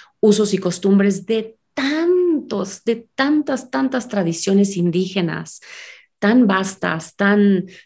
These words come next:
tan ricas también con, con sus, con sus propias lenguas, con sus pr-, con su propio arte, con sus propios usos y costumbres.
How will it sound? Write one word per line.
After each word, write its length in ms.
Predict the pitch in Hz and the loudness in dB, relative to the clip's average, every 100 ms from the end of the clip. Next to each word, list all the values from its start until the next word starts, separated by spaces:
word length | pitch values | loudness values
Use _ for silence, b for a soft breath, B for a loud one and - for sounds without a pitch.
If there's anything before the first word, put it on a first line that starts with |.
| _ | _
tan 220 | 214 226 | 0 2
ricas 460 | 202 226 202 175 - | 2 2 0 -4 -2
también 400 | 180 190 190 196 | 0 0 0 -2
con, 420 | 190 175 165 - | -2 -2 -2 -6
con 400 | - 165 160 156 | -6 -6 -4 -8
sus, 500 | - 175 160 - - B B B B | -6 -4 -4 -6 -8 B B B B
con 180 | - 185 | 0 2
sus 240 | 180 185 | 2 -2
propias 460 | - 190 196 190 180 | -2 -2 0 0 2
lenguas, 680 | 180 190 214 190 180 180 - | 4 6 6 4 2 -4 -6
con 200 | 185 180 | -4 -4
sus 260 | 180 170 | -4 -8
pr-, 240 | - 185 - | -8 -8 -4
con 140 | 175 | -4
su 180 | 175 - | -4 -2
propio 460 | 180 180 185 - - | -2 0 -2 -4 -4
arte, 480 | 202 208 190 - 170 | 0 2 0 -2 -2
con 160 | 165 | -4
sus 200 | 165 160 | -6 -8
propios 500 | - 175 185 175 - | -4 -4 -2 -4 -4
usos 380 | - 196 180 - | -2 0 0 -2
y 20 | |
costumbres. 1040 | 180 165 165 - 226 214 175 160 165 - | -4 -4 -6 0 4 6 4 0 -4 -8